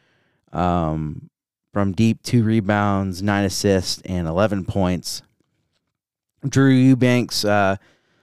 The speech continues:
off the bench, bench, sixteen minutes, six points. Um, uh, Watanabe, uh, I, I said that right the other day, but I can't remember how to say it now.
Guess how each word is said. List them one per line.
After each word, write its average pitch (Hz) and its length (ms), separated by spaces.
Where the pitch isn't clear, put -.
off 107 180
the 107 60
bench, 117 420
bench, 120 460
sixteen 113 460
minutes, 113 260
six - 240
points. 117 500
Um, 95 760
uh, 101 240
Watanabe, 120 720
uh, 87 480
I, 110 280
I 120 260
said 170 280
that 160 140
right 135 220
the 110 140
other 95 120
day, 107 220
but - 140
I 104 80
can't - 240
remember 131 260
how 135 100
to 131 60
say 165 160
it 131 100
now. 143 320